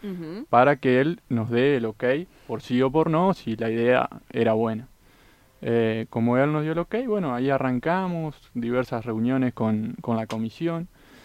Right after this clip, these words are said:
Speaker 2: Y Rodrigo se suma porque Rodrigo en los últimos dos años se sumó a vivir con nosotros,
Speaker 1: Ujú.
Speaker 2: además de que hizo la carrera con nosotros y se hizo un gran amigo.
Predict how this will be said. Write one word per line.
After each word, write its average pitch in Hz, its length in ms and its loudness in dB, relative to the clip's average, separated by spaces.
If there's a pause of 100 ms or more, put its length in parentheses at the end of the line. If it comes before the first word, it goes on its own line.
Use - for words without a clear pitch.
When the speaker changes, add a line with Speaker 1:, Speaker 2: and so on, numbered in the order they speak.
(600)
Speaker 2:
Y 143 600 2
Rodrigo 165 480 10
se 196 160 2
suma 226 380 0
porque 143 260 -2
Rodrigo 156 580 0
en 143 60 -2
los 131 100 -2
últimos 143 520 -6
dos 151 160 -4
años 165 560 -4
se - 220 -8
sumó 131 340 -2
a 131 40 0
vivir 131 160 0
con 127 140 0
nosotros, 120 480 -4
Speaker 1:
Ujú. - 140 -20
Speaker 2:
además 120 440 4
de 135 120 4
que 113 100 0
hizo 139 280 2
la 113 120 0
carrera 120 400 -2
con 117 120 -6
nosotros 135 440 -2
y 117 60 0
se 113 120 -4
hizo 117 200 -4
un 117 80 0
gran 117 180 2
amigo. 151 380 0